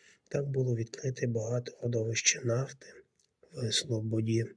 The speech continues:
Руногурській під час поглиблення шахти на сіль у тисяча сімсот сімдесят першому році, яке служило людям упродовж сто років. Та першу згадку про використання нафти за Дрогобичем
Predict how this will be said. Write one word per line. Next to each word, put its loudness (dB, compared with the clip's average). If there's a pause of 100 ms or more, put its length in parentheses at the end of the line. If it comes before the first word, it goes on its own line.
(800)
Руногурській 0 (360)
під -6
час 0
поглиблення 0
шахти 0
на 0
сіль 0 (640)
у -20
тисяча 2
сімсот -2
сімдесят -6
першому -2
році, 0 (600)
яке 0
служило 0
людям 2 (520)
упродовж -2
сто -6
років. -4 (500)
Та -10
першу 0
згадку -2
про 0
використання -2
нафти -2 (560)
за 0
Дрогобичем 0